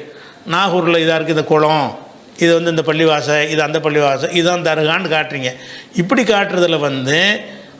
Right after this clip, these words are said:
வழிபாட்டு, அந்த, அந்த வழிபாட்டு தலத்தை ஊக்குவிப்பதோ அதுக்கு வாங்க என்று அழைப்பதோ அதனுடைய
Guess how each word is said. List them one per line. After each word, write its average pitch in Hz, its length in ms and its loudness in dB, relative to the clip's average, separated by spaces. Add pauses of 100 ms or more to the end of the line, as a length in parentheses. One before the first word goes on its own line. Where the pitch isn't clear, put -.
வழிபாட்டு, 196 760 0 (220)
அந்த, 165 200 0 (200)
அந்த 156 200 0
வழிபாட்டு 180 640 0
தலத்தை 175 600 0 (380)
ஊக்குவிப்பதோ 208 640 4 (840)
அதுக்கு 165 320 0
வாங்க 196 380 0
என்று 196 240 2
அழைப்பதோ 185 540 2 (640)
அதனுடைய 196 520 2